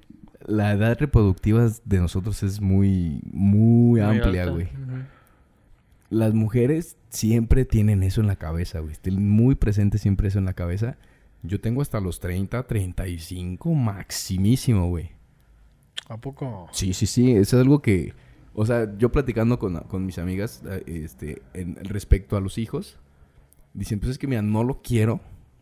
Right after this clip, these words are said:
Speaker 1: No, no está en mis planes.
Speaker 3: Pero tengo
Speaker 1: Pero
Speaker 3: que
Speaker 1: soy consciente que no me queda mucho tiempo, güey.
Speaker 3: Chale.
Speaker 1: Porque yo quiero tener un embarazo bien.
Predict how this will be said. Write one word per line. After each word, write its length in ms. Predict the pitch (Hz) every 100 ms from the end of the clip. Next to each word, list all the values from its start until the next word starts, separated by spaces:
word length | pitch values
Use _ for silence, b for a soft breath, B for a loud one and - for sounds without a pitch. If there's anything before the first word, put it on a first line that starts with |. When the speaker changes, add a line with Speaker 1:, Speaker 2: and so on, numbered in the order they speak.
| _
Speaker 1:
No, 260 | 98 95 98
no 140 | 110
está 160 | 113 113
en 80 | 120
mis 120 | 123
planes. 460 | - 98 110 190 -
Speaker 3:
Pero 240 | 117 104 98
tengo 180 | 110
Speaker 1:
Pero 220 | 120 110 107
Speaker 3:
que 40 |
Speaker 1:
soy 120 | 117
consciente 520 | 113 117 107 120 123 117
que 80 | 101
no 60 |
me 100 | 101
queda 180 | - 110
mucho 240 | 101 101 95
tiempo, 360 | 101 135 98
güey. 180 | 87 85 -
Speaker 3:
Chale. 600 | - 87 - 92 98 104 - -
Speaker 1:
Porque 240 | 95 95
yo 100 | 98
quiero 200 | 98 127
tener 140 | 123 113
un 60 |
embarazo 440 | 135 87 87 - 87
bien. 340 | 87 101